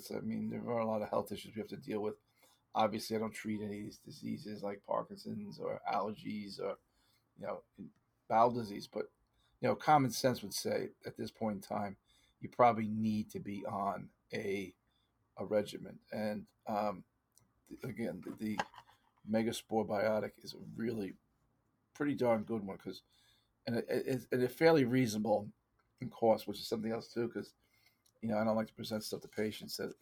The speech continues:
crazy expensive, and I, I, I choose not to profit for these either. So I, I get them as a,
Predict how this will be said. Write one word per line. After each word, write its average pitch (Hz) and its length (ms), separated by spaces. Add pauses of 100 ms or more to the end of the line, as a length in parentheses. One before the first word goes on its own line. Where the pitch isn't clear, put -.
(120)
crazy 104 340
expensive, 117 500 (560)
and 120 340 (300)
I, - 60
I, - 320 (400)
I - 80
choose 107 240
not 113 220
to 107 60
profit - 440
for 98 60
these 104 220
either. - 180
So 104 140
I, 104 200
I - 20
get 113 220
them 104 200 (480)
as 101 220
a, 104 300